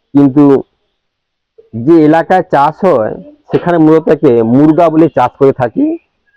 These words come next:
আর গাছগুলোতে প্রচুর পরিমাণে ফুল হয়, এর অগ্রভাগে এখনো, আহ, কুঁড়ি আসেনি। আর গাছগুলোর প্রতিটি কক্ষের যে কাক্ষি মুকুল,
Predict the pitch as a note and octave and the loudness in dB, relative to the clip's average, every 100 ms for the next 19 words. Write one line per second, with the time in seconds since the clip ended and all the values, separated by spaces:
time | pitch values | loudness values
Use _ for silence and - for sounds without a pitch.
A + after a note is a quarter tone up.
0 | _ _ - G#2+ G#2+ G2+ A#2 B2 D3 D#3 | _ _ -6 -2 -2 -2 -4 -2 0 0
1 | - C3+ C#3+ D3+ D#3 E3 D#3+ D#3 D#3 - | 0 -2 -2 0 0 2 2 2 0 -2
2 | C#3 C#3+ C#3 E3 B3+ D4 _ _ _ - | -2 0 0 -2 -4 -12 _ _ _ -20
3 | - C#3 C3 A#2+ A#2 D3 B2 C#3 D3+ B2 | -4 -2 0 -2 0 -2 -2 -2 0 0
4 | C#3+ C#3+ C3+ A#2+ - - _ - - C#3 | -2 -2 -2 -6 -18 -20 _ -12 -4 -2
5 | C#3 - D#3+ D#3 B2+ - C#3 D3 F#3 F4+ | -2 0 2 4 2 0 -2 0 0 0
6 | _ - - - _ - A2 G#2+ A#2+ C3 | _ -20 -20 -20 _ -6 -4 -2 -2 -2
7 | C#3 D3 D#3 C3+ - - C#3+ D3+ C#3 C3+ | 0 2 2 0 -6 -4 -2 -2 -2 -6
8 | - - C#3+ B2 A#2 B2+ - A#2+ - D3 | -4 -2 -2 -2 -4 -4 -2 -6 -2 0
9 | C#3 B2 D#3 B3 | 0 0 0 0